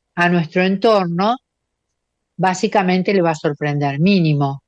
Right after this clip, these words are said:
<laughs> Mínimo le va a sorprender. Y nos va a decir, "Pero, pero ¿qué te pasa?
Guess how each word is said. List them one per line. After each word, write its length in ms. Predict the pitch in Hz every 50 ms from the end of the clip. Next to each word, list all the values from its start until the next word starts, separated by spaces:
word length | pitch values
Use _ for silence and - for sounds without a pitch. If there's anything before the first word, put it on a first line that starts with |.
| _ _ -
<laughs> 380 | 180 185 - 190 190 - 240
Mínimo 480 | 214 214 240 269 254 247 254 254 262 240
le 120 | 233 220
va 100 | 202 202
a 80 | 196 196
sorprender. 720 | - 220 208 185 - 185 185 180 180 180 180 170 160 151 - _ _ _ - - _
Y 100 | 208 208
nos 180 | 214 214 185 180
va 80 | 196
a 60 | 190 175
decir, 520 | 180 180 170 175 - 196 175 165 151 - _ _ _ _ _ -
"Pero, 320 | 190 180 165 170 160 151 - _ _ _
pero 200 | 156 139 147 135
¿qué 120 | - 151
te 160 | 143 - 151 143
pasa? 540 | - 202 220 254 233 - - - 147 131